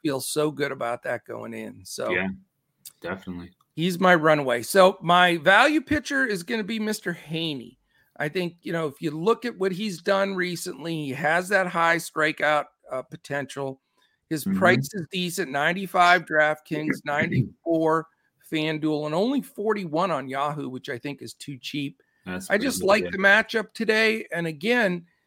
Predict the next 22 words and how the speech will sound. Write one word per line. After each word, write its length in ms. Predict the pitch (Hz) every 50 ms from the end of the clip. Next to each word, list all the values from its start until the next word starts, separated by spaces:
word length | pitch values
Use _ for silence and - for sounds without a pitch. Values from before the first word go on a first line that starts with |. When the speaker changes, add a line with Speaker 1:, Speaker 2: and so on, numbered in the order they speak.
| _ _ _
Speaker 1:
it's, 560 | - - 175 170 175 - - - - - - _ _
you 80 | 160 180
know, 220 | 202 180 165 170
who's 480 | 165 - - 160 190 220 233 214 170 - - -
out 340 | 147 160 196 247 403 - _
there? 180 | 185 - 120
There's 200 | 120 120 123 127
just 280 | - - 160 143 - 151
not 440 | 135 131 139 143 151 175 196 196 _
that 220 | - 175 180 160 -
many 460 | 151 165 170 175 170 175 165 160 - _ _ _ _ _ _ _ _ _
good 220 | - 190 180 170
pitchers 460 | - - 208 214 208 - - 175 143 131
going. 480 | 131 143 143 139 143 139 143 143 143
There's 200 | 139 143 143 131
a 40 | 143
lot 380 | 131 127 120 135 151 175 185 185
of 100 | 175 156
guys 440 | 170 156 160 165 170 175 170 147
in 140 | 147 139 127 117
rough 300 | 123 127 151 190 202 -
spots 680 | - - - - 180 180 180 175 175 175 - - -